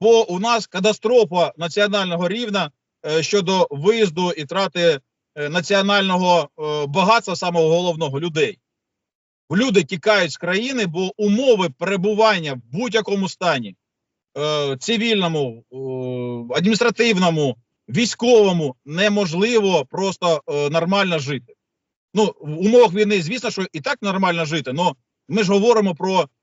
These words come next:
базові, е, механізми. Тобто немає ніякої налагодженості комунікацій.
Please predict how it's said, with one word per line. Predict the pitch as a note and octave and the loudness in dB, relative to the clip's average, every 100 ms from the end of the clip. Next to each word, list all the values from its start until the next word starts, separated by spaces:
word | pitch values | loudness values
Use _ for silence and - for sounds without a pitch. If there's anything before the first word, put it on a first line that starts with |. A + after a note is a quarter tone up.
| _ | _
базові, | C3+ A3 G3 G3+ F#3+ E3 | 2 2 4 2 2 0
е, | D3+ D#3+ D#3+ D#3 | 0 0 0 0
механізми. | E3 F#3+ G#3 A#3+ G#3 C#3+ G2+ - _ _ _ _ | -2 -2 -2 -2 -2 -4 -10 -16 _ _ _ _
Тобто | C#3 F#3 | -6 -2
немає | G#3 A3 B3+ A#3+ F3+ | 0 0 2 2 2
ніякої | F#3+ A#3+ G#3 F#3 D#3 C#3 | 0 0 0 -2 -2 -2
налагодженості | E3+ A3 G3+ E3 E3+ C#3+ | 0 2 2 0 -6 -8
комунікацій. | D#3 G3 A3 G#3 F3 C#3 - G#2+ | -6 -4 -2 0 0 -2 -6 -18